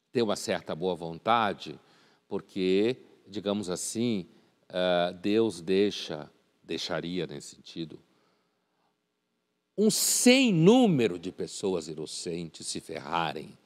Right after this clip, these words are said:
por causa desse tal livre-arbítrio, né? Eu teria que aceitar que, por exemplo, ah, só pra ficar um clichê, Deus teria deixado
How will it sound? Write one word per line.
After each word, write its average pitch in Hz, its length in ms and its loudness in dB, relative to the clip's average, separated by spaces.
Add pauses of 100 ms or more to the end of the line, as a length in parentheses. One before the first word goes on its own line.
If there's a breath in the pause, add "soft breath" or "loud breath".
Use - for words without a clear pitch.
(360 soft breath)
por - 140 -12
causa 87 280 -2
desse 82 280 -6
tal 82 180 4
livre-arbítrio, 82 760 -6 (720)
né? 135 300 -2 (540 loud breath)
Eu 98 140 -2
teria 92 340 -2
que - 100 -12
aceitar 104 880 -2 (320 loud breath)
que, - 120 -12
por 85 220 -6
exemplo, 87 760 -2 (560)
ah, 80 560 -6
só - 140 -8
pra 87 160 -8
ficar 82 240 -8
um 82 80 -12
clichê, 107 840 -2 (460 soft breath)
Deus 95 360 -4
teria 90 360 -4
deixado 90 800 -2